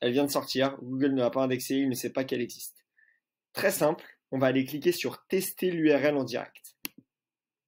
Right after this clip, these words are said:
Ce test va nous permettre de vérifier qu'on a bien paramétré notre page web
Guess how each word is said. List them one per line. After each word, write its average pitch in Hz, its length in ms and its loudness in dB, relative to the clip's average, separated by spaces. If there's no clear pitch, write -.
Ce - 140 0
test 190 240 2
va 147 80 6
nous 135 120 4
permettre 170 580 2
de 120 180 -6
vérifier 156 840 2
qu'on 131 180 0
a 123 100 2
bien 139 280 -2
paramétré 160 840 0
notre 190 260 -4
page 147 220 2
web 135 320 2